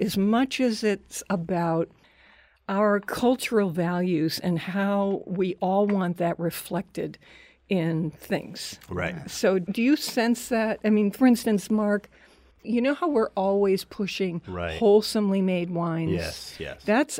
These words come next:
Speaker 1: our thing. Are you finding that the consumer is more interested, say, in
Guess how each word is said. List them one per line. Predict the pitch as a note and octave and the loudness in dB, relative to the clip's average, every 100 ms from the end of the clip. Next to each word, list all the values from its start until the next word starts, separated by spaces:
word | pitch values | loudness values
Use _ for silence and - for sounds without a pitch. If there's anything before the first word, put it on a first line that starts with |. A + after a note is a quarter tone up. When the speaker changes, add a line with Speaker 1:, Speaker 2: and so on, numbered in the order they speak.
| - | -8
Speaker 1:
our | F#3 F#3 G#3 G3 | -4 0 2 0
thing. | - - - - - _ - | -2 -8 -8 -12 -18 _ -2
Are | |
you | A#3+ E4+ | 4 2
finding | - D4 C4+ B3 A#3+ A3 | 2 -2 0 0 0 2
that | G3+ F#3 - | 2 0 -4
the | - F3+ | -4 -4
consumer | - F#3 - - A#3+ A3+ G#3+ - | -2 -4 -4 -2 2 4 2 2
is | F3+ F#3 | 0 2
more | F#3+ G3 G3 | 2 2 0
interested, | F#3+ F#3 F#3+ - - F3 E3+ | 0 -2 -2 -4 -4 -4 -4
say, | - - F#3+ E3 E3 E3 - | -10 -4 -2 0 0 -2 -2
in | F3 D#3+ | -2 -2